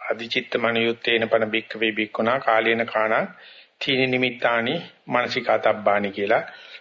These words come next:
මේ විතක්ක සන්තාන සූත්‍රයේ පංච නිමිත්තානි කියලා, අරගේ තීනි නිමිත්තානි කියලා. ඉතින් ඒකට බුරුම චත්ත සංගායනාවේ වර්ණනගෙන කොට මේ සූත්‍රයේ නිමිත්ත සූත්‍රය කියලා නම දීලා තිනවා.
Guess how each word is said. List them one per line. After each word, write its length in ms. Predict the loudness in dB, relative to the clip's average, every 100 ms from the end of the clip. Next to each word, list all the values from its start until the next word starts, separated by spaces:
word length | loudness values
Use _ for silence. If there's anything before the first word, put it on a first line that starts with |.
| _ _
මේ 220 | -4 -4
විතක්ක 300 | -2 -2 2
සන්තාන 420 | 2 2 2 0 2
සූත්‍රයේ 460 | 0 0 -2 -2
පංච 400 | 0 0 0 0
නිමිත්තානි 600 | 0 -2 0 0 0 -2
කියලා, 300 | -4 0 2
අරගේ 240 | 2 0 -4
තීනි 360 | 0 -2 0
නිමිත්තානි 640 | 0 0 0 0 0 0 -4
කියලා. 320 | -2 0 0 -6 -20 -20 -20 -20 _ _ 0 0 0
ඉතින් 220 | -4 -2 0
ඒකට 260 | 0 2 4 4 2 -4 -12 -12 -8 -8 -4
බුරුම 280 | 0 2
චත්ත 320 | 2 2 0 0
සංගායනාවේ 920 | 0 2 4 4 4 2 4 2 0 -4 -12 -14 -14
වර්ණනගෙන 520 | 0 2 4 2 2 2
කොට 160 | 2
මේ 140 | 2 2
සූත්‍රයේ 520 | 0 -2 0 -2 -2
නිමිත්ත 400 | -2 -2 0 0
සූත්‍රය 400 | 2 0 0 2
කියලා 180 | 4 4
නම 180 | 4 2
දීලා 220 | 2 0
තිනවා. 340 | -2 0 0